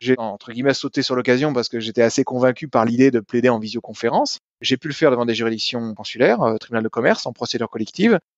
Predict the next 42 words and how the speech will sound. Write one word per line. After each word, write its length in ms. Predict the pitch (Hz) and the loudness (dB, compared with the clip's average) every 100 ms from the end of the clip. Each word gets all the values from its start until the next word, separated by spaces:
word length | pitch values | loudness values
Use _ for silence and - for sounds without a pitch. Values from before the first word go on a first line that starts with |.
| _ | _
Les 60 | 117 | -6
tribunaux 220 | 127 127 | -2 -4
de 60 | |
commerce 480 | - 123 135 127 - | 0 2 2 0 -6
s'y 160 | - - | -6 -8
sont 240 | 123 120 120 | -6 -8 -8
mis 220 | 127 131 - | -6 -6 -6
assez 280 | 117 - | -6 -4
bien. 260 | 110 131 262 _ _ _ - | 0 0 0 _ _ _ -6
Les 380 | 127 135 139 | 0 4 4
juridictions, 880 | 127 - 131 127 120 - 147 143 139 123 | 2 -2 -4 -6 -6 -6 -6 -6 -2 -2
euh, 360 | 117 113 110 | -2 -4 -6
civiles, 480 | 107 - 117 175 220 | -6 -6 -4 -4 -4
beaucoup 300 | 123 123 - | -6 -14 -8
moins. 220 | 180 214 - _ _ | -4 -4 -6 _ _
Je 140 | - 127 | -10 0
l'ai 140 | 127 | 2
fait, 420 | 127 - 156 143 | 2 4 6 8
euh, 140 | 117 110 | 4 2
pour 180 | - 110 | -6 -6
plaider 220 | 131 131 | -4 0
des 200 | 127 120 | 0 0
incidents. 520 | 147 - 147 156 269 _ | -2 -4 0 0 0 _
Malheureusement, 420 | 120 123 135 175 | -2 0 -2 -4
c'était 240 | 170 147 | -6 -2
la 100 | 135 | 0
juridiction 400 | 123 131 135 - | 0 -4 -8 -10
chez 180 | 131 - | -8 -6
moi. 260 | 123 180 269 | 0 0 2
Il 60 | |
y 40 | 151 | 0
a 80 | 123 | -2
un 40 | |
magistrat 420 | 123 123 - 175 | -2 -8 -4 -4
qui 60 | - | -2
était 100 | 127 | 0
assez 200 | 127 160 | 0 -2
friand 320 | - 151 143 | -2 -4 -4
de 60 | 131 | -2
ça. 240 | 156 220 131 | 0 2 2
Mais, 240 | 131 127 | 4 6
euh, 200 | 120 117 | 6 4